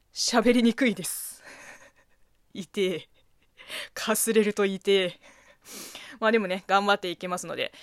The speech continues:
えー、まずはね、中国人敷布団を卒業する会の感想です。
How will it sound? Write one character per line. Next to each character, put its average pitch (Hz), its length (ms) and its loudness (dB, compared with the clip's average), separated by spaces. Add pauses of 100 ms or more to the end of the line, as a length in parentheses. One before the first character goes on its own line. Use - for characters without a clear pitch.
(160)
え 196 240 2
ー、 - 40 2
ま 320 120 8
ず 403 80 2
は 214 100 6
ね、 202 180 0 (180)
中 381 340 4
国 370 380 2
人 240 420 -2
敷 - 300 0
布 339 160 -2
団 240 400 2
を 330 360 6
卒 247 300 0
業 247 160 6
す 233 140 -2
る 226 80 6
会 208 200 4
の 147 80 -8
感 196 280 0
想 190 140 -4
で 180 100 -4
す。 - 340 -14